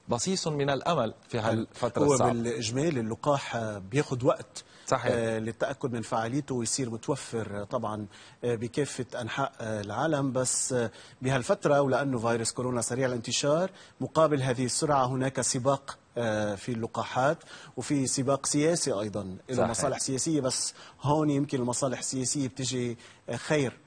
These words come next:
Speaker 2: على البشرية. مقابل،
Speaker 1: إن شاء الله.
Speaker 2: آه، موديرنا في طبعًا جامعة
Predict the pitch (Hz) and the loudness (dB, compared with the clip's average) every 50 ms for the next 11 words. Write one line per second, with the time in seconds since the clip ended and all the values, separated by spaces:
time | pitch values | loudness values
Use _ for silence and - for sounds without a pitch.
0 | - 117 107 110 117 117 117 110 107 107 107 101 117 113 - 131 120 120 113 101 | -4 -2 -2 0 0 0 0 0 0 0 -2 -2 -2 -2 0 0 -2 -2 -4 -6
1 | 95 92 92 - - - - - - 120 120 - - 143 139 131 135 131 107 107 | -8 -12 -14 -16 -20 -20 -18 -10 -6 -6 -4 0 2 4 4 4 4 4 4 4
2 | 113 117 117 113 113 117 120 117 139 139 139 135 139 123 123 131 - - 131 127 | 4 2 2 2 0 0 0 2 2 2 2 2 0 0 -2 -2 -4 -6 -4 -4
3 | 123 120 120 110 - - 123 120 117 117 117 110 131 120 117 113 | -2 -2 -4 -4 -4 -4 -2 -2 -2 -2 -2 -2 -2 -2 -2 -2